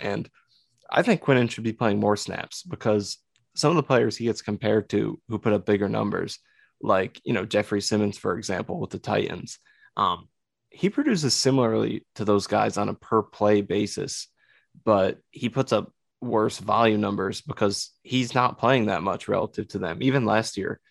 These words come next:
I think he was around forty snaps per game and a little bit over sixty percent of the snaps.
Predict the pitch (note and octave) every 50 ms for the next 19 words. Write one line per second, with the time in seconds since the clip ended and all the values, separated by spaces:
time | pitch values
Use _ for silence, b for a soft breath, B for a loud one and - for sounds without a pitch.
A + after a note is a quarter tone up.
0 | _ _ _ _ _ _ - - - - A2+ G2+ - - - G#2+ G#2 G#2+ G#2+ -
1 | G2 F#2 G2+ G2+ F#2+ F2+ G2+ G2+ - - - _ _ _ _ _ - C3 B2+ B2
2 | B2+ B2+ B2+ - B2 A#2 B2 A#2+ - - - A2+ G#2+ A2 A2+ A#2+ C3 C#3 D3 D3
3 | - _ - A2 G#2+ A2+ G#2+ A2 G2+ G2+ A2+ A2 A2 G#2 G#2 G#2+ - - - G#2+
4 | - - - - _ _ _ - G#2+ - - - - A2 A2 A2+ A2 - - -
5 | G#2+ G#2 A2+ A#2 - - -